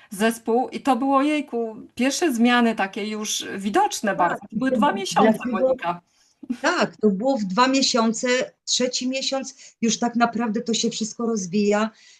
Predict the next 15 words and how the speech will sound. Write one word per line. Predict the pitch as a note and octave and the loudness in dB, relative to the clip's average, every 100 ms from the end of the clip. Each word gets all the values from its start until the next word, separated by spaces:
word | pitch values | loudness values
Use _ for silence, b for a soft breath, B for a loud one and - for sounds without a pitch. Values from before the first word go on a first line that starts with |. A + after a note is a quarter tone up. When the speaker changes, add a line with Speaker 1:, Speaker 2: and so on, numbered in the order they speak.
| _ G#3+ | _ 2
Speaker 2:
E, | G3+ - - F3+ | 4 4 -2 -8
m, | F#3+ E3+ | -8 -2
tak | G#3 | 2
jak | G#3 G3+ | 2 2
mówię, | G3 E3+ | -2 -4
nie | F3 G3 | 0 0
pracuję | G#3 G#3 G#3 G#3 G3+ | 0 -4 0 2 0
po | G3+ G3 G3+ G3 F#3+ _ | -2 -4 -2 -2 -6 _
dwanaście, | D#3+ F#3 G3+ G3+ G3+ - G3+ | -4 2 4 4 0 -4 -6
po | F#3 | -8
trzynaście | - F#3+ G3 G3 - | -8 -4 -2 -4 -8
godzin. | F3 F3+ E3+ F3+ A3 A3 B B _ | -6 -6 -4 0 0 -2 B B _
E, | F#3+ F3+ F3 F3 E3+ _ _ _ _ _ _ - | -2 0 2 0 -2 _ _ _ _ _ _ -4
pracownicy | F#3+ G3 F3 E3+ F#3+ F#3 D#3+ | -2 -2 -4 -4 -6 -4 -2
wiedzą, | F#3+ F#3+ E3 | 0 0 -2